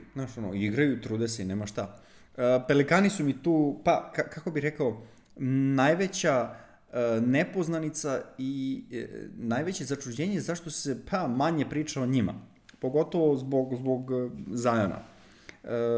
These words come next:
okej, već, već vidimo Pelikane ove sezone, mogu da pobede svakoga, ali mogu da izgube od svakoga, bez ikakvog problema. Pričali smo o Lonzu. Lonzo je bio povređen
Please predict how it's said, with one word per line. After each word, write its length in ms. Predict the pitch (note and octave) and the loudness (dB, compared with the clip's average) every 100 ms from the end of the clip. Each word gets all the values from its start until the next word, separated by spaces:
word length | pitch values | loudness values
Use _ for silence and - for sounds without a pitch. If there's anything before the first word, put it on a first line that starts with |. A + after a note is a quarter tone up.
| A#2 G2+ A2 - _ _ _ _ - - | 2 -2 -8 -20 _ _ _ _ -6 -2
okej, 220 | F3 D3 | 0 2
već, 220 | D#3+ E3 - | 2 0 -2
već 200 | E3+ E3 | 0 2
vidimo 420 | E3+ D3 C3 B2+ C3 - | 2 2 2 2 0 -2
Pelikane 520 | C3 C3 C#3 C#3 B2 | -2 0 2 2 2
ove 180 | B2+ B2+ | 2 0
sezone, 360 | A#2+ C3+ C#3+ | 0 2 4
mogu 240 | C3+ C#3+ C3+ | 2 2 0
da 120 | B2+ | 0
pobede 320 | C3+ C#3+ B2+ | 0 0 -2
svakoga, 420 | A#2 D3+ D3+ C#3 B2 | -2 -4 0 0 2
ali 180 | A2+ | 0
mogu 240 | A2 G2 G2 | 0 0 -2
da 100 | G2+ | -4
izgube 280 | G#2 G2 F#2 | -4 -6 -6
od 120 | - | -4
svakoga, 400 | G2+ - G2+ D2+ - | -4 -4 -6 -8 -2
bez 300 | A2+ A#2+ A2+ | 4 4 4
ikakvog 300 | A2+ A2+ - | -4 -6 -8
problema. 360 | - G2 F2+ - - - - - - - | -8 -4 -4 -6 -16 -20 -20 -20 -20 -14
Pričali 340 | - D3 F#3 D#3 | -8 -2 0 0
smo 200 | - D3+ | 2 4
o 60 | |
Lonzu. 360 | D3 C3 G#2+ G#2+ | 4 4 2 0
Lonzo 300 | B2+ G3 G3+ | 0 0 0
je 100 | E3+ | 0
bio 200 | C3+ E3+ | 2 0
povređen 560 | - C#3 D#3 C3+ G#2 | 2 0 0 -2 -4